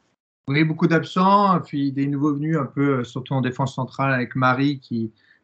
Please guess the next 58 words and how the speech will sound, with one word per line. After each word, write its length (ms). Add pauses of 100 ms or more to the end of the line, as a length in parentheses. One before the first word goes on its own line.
qui, 240
euh, 140
qui, 260
qui 100
a 120
pris 180
la 100
place 220
de 80
Ben 160
White 220
qui, 260
qui 120
avait 140
le 60
covid. 460 (680)
Mais, 240
euh, 280
non, 240
aucunement 340
surpris. 500
C'était 340
vraiment 380
un, 300 (160)
un 140
match 280
assez 240
plaisant 300
à 20
regarder 440
si, 520
si 180
on 120
aime 140
l'équipe 260
de 100
Chelsea 360
surtout. 380 (600)
<laughs> 100 (640)
Euh, 80
avec 280
un 100
très, 160
très 180
grand 320
Lukaku 580
qui 200
vraiment 400
nous 160
a 20
offert 240
un 100
récital 480
pour 140
sa 140
grande 240
première, 400
euh, 140